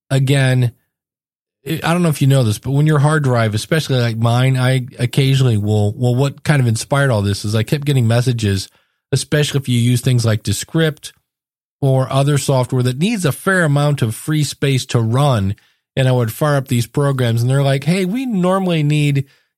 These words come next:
you know, X amount of gigabytes, and you have X amount of megabytes." So my hard drive was really full, and this has been helping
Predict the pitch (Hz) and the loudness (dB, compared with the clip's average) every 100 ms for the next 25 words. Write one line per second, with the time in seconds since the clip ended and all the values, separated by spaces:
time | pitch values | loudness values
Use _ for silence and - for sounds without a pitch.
0 | - 156 110 98 95 - 147 170 147 135 | -6 -2 0 -2 -4 -4 -2 0 2 2
1 | 123 131 131 120 117 107 101 120 131 143 | 0 0 0 0 0 -2 -2 0 2 4
2 | 135 123 110 135 - 127 120 113 127 147 | 2 0 -2 -4 -2 0 2 4 6 6
3 | 151 147 131 107 92 - - _ _ _ | 4 2 2 0 -2 -10 -20 _ _ _
4 | - 139 127 123 139 135 127 117 104 104 | -4 0 2 2 2 0 0 0 0 0
5 | 107 120 127 110 - 110 104 101 _ _ | 0 0 0 0 0 0 0 -2 _ _
6 | - 110 110 113 107 110 107 - 110 104 | -8 -2 0 0 -2 -2 -2 0 -2 -2
7 | 107 101 | -2 -2